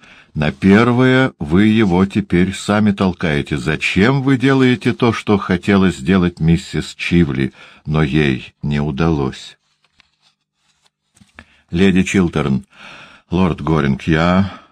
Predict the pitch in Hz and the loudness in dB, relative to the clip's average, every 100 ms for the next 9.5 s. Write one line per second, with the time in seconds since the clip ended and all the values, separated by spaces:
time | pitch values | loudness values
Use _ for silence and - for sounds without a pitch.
0 | _ 92 85 78 - 76 92 110 127 - | _ -2 0 -2 -2 0 4 4 2 -4
1 | - - 87 76 76 73 67 - 71 64 | -16 -8 -4 -2 -2 -2 -4 -4 -6 -2
2 | 78 95 - 123 - - - - - 69 | 0 2 2 0 -2 -12 -20 -20 -10 -4
3 | 80 87 87 - 78 78 85 - - 90 | -2 -2 -4 -4 -2 0 0 -2 -2 0
4 | 80 80 76 80 73 64 - - _ _ | 2 0 -2 -2 -4 -4 -8 -12 _ _
5 | _ _ - _ 76 82 107 110 98 87 | _ _ -20 _ -2 2 4 4 0 0
6 | 95 110 104 101 98 90 - 95 101 87 | 2 2 2 2 2 0 -2 -2 0 2
7 | 95 98 120 117 - - - 85 92 98 | 2 0 -4 -6 -10 -14 -8 0 0 2
8 | 107 101 95 85 80 85 - 87 - - | 0 0 -2 0 0 -2 -2 -4 -4 -4
9 | 80 76 69 60 64 | -4 -2 -4 -4 -8